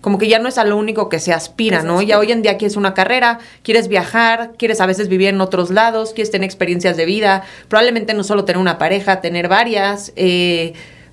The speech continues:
Speaker 1: no sé, hacer como cosas diferentes. Y pues sí, si tienes que tener hijos a los veinte, no te da tiempo.
Speaker 2: O te dará tiempo a los treinta y cinco.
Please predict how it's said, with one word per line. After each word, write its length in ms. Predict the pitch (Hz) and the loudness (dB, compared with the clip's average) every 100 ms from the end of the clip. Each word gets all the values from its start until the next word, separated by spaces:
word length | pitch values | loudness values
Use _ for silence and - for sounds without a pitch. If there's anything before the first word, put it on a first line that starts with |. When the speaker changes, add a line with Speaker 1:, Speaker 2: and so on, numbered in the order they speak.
| - - - - - | -20 -20 -20 -20 -8
Speaker 1:
no 160 | - 226 | -2 0
sé, 100 | 330 | 2
hacer 280 | 262 240 226 | 2 0 -2
como 220 | 277 247 | -2 -2
cosas 240 | 226 240 | 0 0
diferentes. 680 | 226 220 214 220 196 208 214 | 0 0 2 2 0 -2 -2
Y 60 | |
pues 240 | 190 - 185 | -4 -2 0
sí, 160 | 294 | 0
si 120 | - 202 | 0 0
tienes 340 | 202 226 247 | 0 0 -2
que 80 | 220 | -4
tener 240 | 208 214 | -2 -2
hijos 200 | 220 208 | 0 0
a 60 | 190 | 2
los 220 | 190 185 | 0 0
veinte, 260 | 214 208 254 | -2 -2 0
no 100 | 214 | 2
te 60 | |
da 100 | 156 | 0
tiempo. 520 | 143 214 190 127 - - - - - - - - - - | 0 -4 -4 -8 -10 -16 -20 -20 -20 -20 -20 -18 -12 -2
Speaker 2:
O 140 | 359 | 0
te 100 | 415 | 2
dará 260 | 392 381 381 | 2 2 2
tiempo 260 | 392 381 392 | -2 0 2
a 60 | |
los 320 | 349 359 - | 2 -2 -6
treinta 280 | - 311 311 | -2 0 0
y 60 | 311 | 0
cinco. 440 | 339 370 262 208 | 0 -4 -2 -4